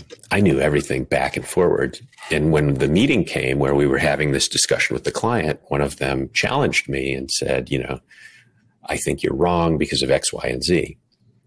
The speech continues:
And I very proudly said, "No, that's not true. Here's the eighteen reasons why, you know, I've got this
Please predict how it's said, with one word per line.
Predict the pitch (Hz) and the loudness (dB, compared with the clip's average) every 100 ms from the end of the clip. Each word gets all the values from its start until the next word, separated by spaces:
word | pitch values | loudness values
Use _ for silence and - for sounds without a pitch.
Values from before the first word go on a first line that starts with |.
| - - _ - _ - | -20 -20 _ -20 _ -4
And | 90 85 | -2 0
I | 117 104 82 | 2 2 2
very | 76 120 147 87 | 2 2 4 2
proudly | - 82 80 - - - - | 2 2 2 0 -2 -6 -4
said, | - 80 71 - - | 0 0 0 -2 -2
"No, | 71 69 76 110 | 2 2 2 2
that's | 80 - 78 | 0 0 0
not | 73 - | 0 -2
true. | - - 71 80 | 0 2 2 0
Here's | - 92 85 85 - | 0 2 4 2 0
the | 120 - 95 | -2 0 2
eighteen | 95 - 98 80 | 0 0 0 2
reasons | 78 76 71 73 | 2 2 0 -2
why, | - 69 69 67 - _ _ - - - _ _ _ _ _ _ | -2 0 0 -2 -4 _ _ -20 -20 -20 _ _ _ _ _ _
you | 67 | -4
know, | 62 - - _ _ _ _ - | -4 -6 -16 _ _ _ _ -4
I've | - 71 | -2 0
got | - 64 - | 0 -2 -2
this | 65 - | -4 -4